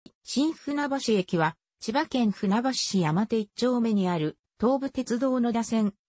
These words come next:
東武アーバンパークラインの駅である。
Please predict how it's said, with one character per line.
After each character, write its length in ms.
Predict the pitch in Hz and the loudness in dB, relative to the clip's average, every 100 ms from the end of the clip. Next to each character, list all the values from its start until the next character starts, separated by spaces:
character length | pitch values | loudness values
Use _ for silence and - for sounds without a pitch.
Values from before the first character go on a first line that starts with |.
| - | -6
東 220 | 294 311 | -2 0
武 140 | 190 160 | 2 2
ア 320 | 214 269 269 | 2 2 2
ー 40 | |
バ 120 | 254 | 0
ン 100 | 247 | -2
パ 220 | 240 285 277 | -2 -4 -4
ー 40 | |
ク 140 | 285 | -2
ラ 140 | 277 262 | -2 2
イ 80 | 240 | 2
ン 80 | |
の 100 | 196 | 2
駅 220 | 185 190 208 | 0 -2 -2
で 120 | 170 | 0
あ 120 | 156 | 0
る。 180 | 143 | -2